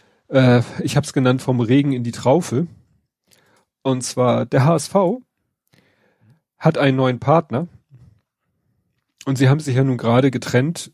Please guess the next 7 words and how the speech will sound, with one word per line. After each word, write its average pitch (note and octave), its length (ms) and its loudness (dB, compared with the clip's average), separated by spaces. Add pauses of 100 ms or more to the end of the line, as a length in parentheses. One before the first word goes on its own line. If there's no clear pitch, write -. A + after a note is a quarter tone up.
(120)
von B2 240 -2
diesem, A#2 500 -6
wie A2 120 -12
hieß D#3 260 -12
der? E3 260 0
Ortho-, C3 800 -2
Orthomol, B2+ 840 -2